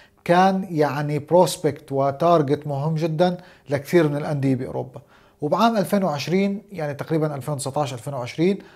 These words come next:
أرتيتا كان ناوي يجيب حسام عوار ليكون هو صانع لعب نادي أرسنال ويكون راس المثلث أمام بارتي وأمام تشاكا بمنتصف الملعب، ولكن في ذلك الوقت الصفقة ما تمت وما مشت الأمور مثل ما كان بده إياها أرتيتا.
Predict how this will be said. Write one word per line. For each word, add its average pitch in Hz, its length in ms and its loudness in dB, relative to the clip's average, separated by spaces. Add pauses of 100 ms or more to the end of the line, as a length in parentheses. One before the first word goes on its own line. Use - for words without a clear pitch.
(180)
أرتيتا 170 480 4
كان 156 300 0
ناوي 160 260 4
يجيب 139 280 -2
حسام 143 320 -6
عوار 151 440 2 (340)
ليكون 147 400 4
هو 156 320 2
صانع 160 400 2
لعب 139 280 -2
نادي 143 280 -2
أرسنال 151 460 -4 (320)
ويكون 151 440 0
راس 165 300 4
المثلث 156 640 0
أمام 151 400 0 (320)
بارتي 160 340 6
وأمام 147 440 -2
تشاكا 151 520 0
بمنتصف 139 720 -4 (100)
الملعب، 139 480 -4
ولكن 190 340 2
في 156 120 -2
ذلك 156 280 0
الوقت 160 320 -2 (360)
الصفقة 143 440 0
ما 139 140 0
تمت 143 480 -2
وما 147 240 -2
مشت 135 260 -6
الأمور 139 320 -6
مثل 127 180 -8
ما 127 60 -6
كان 139 200 -4
بده 123 220 -6
إياها 123 260 0
أرتيتا. - 340 -12